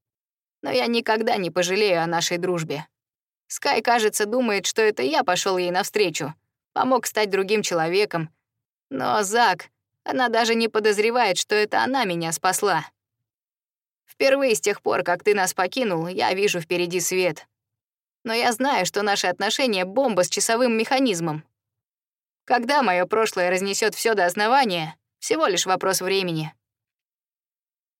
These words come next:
Я не тот человек, на которого стоит рассчитывать. Уж ты-то знаешь. И она знает, я никогда не врал ей на этот счёт, но старательно отрицает эту реальность.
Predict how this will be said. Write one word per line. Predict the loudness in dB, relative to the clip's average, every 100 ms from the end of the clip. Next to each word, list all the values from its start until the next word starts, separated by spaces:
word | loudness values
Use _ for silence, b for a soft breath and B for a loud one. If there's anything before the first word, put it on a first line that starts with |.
| _
Я | -4 0
не | 2 2
тот | 2 2
человек, | 2 2 2 0
на | -2
которого | -2 0 0 2 0
стоит | 2 0 2
рассчитывать. | 0 0 -2 -2 -4 -6 -12 _ _ _
Уж | -4 -2
ты-то | 0 2 2
знаешь. | 2 2 2 0 -8 _ _ _ _ _ _ _ _
И | -2
она | 0 2 2
знает, | 2 0 0 0
я | 0
никогда | 0 0 -2 0 -2
не | -2
врал | 2 2 2
ей | 0 -2
на | -2
этот | -2 -2
счёт, | -2 0 -2 -4 _ _ _ _ -6
но | -4
старательно | 2 2 4 2 0 0
отрицает | 0 -2 0 0 0 0
эту | -2 0
реальность. | 2 2 0 -4 -10